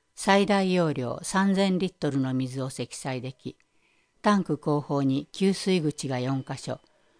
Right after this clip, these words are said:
タンク前方に加圧ポンプが設置され、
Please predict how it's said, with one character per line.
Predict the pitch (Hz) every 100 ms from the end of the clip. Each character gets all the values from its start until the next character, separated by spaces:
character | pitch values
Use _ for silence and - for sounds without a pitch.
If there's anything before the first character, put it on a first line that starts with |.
| _
タ | 214 202
ン |
ク | 175 151
前 | 151
方 | 151 - 143
に | 131 139 - _ _ _ -
加 | 185
圧 | 202 -
ポ | - 190
ン | 160
プ | 147
が | 135
設 | - 127 -
置 | 139
さ | 139
れ、 | 127